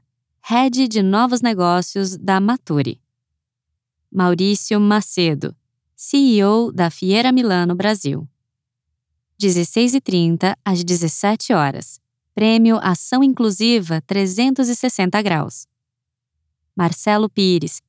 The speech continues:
C E O na Consolidar Diversidade. Maurício Duval Macedo, C E O da Fiera Milano Brasil. Maria Inês, desembargadora aposentada no Tribunal Regional do Trabalho,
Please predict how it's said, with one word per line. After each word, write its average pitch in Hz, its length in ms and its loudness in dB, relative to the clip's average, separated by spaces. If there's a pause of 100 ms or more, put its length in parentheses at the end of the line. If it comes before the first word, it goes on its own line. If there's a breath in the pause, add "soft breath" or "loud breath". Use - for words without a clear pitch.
(260)
C - 200 -6
E 214 260 4
O 233 260 2
na 180 260 -2
Consolidar 226 800 0
Diversidade. 196 880 -4 (1120)
Maurício 240 640 0
Duval 202 480 0
Macedo, 165 640 -4 (140)
C - 240 -4
E 262 260 4
O 226 240 2
da 190 180 0
Fiera 220 440 0
Milano 175 420 0
Brasil. 170 500 -4 (1200)
Maria 220 360 2
Inês, 180 520 2 (360)
desembargadora 196 920 2
aposentada 190 880 0
no 175 140 -2
Tribunal 233 540 0
Regional 208 640 0
do 208 120 -4
Trabalho, 165 600 0